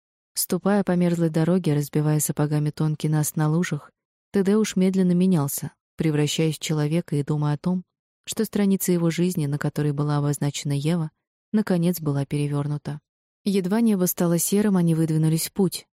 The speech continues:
Верхом на призраке Генрих чувствовал себя неуютно. Ехать без седла оказалось делом крайне неудобным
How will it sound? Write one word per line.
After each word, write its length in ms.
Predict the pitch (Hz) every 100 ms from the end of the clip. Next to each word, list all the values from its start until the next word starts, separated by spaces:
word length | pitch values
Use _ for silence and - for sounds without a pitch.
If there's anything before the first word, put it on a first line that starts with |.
| _ -
Верхом 400 | 170 160 170 156
на 100 | 151
призраке 500 | 156 170 165 156 156
Генрих 400 | 147 165 170 151
чувствовал 400 | - 165 - 156
себя 260 | - 151 151
неуютно. 680 | 156 165 185 170 156 151 _ _ _ _ _ -
Ехать 340 | 175 220 214
без 200 | 175 190
седла 340 | - 175 180
оказалось 480 | 214 208 170 175 185
делом 280 | 160 165 170
крайне 340 | 165 156 156
неудобным 600 | 156 165 175 208 160 147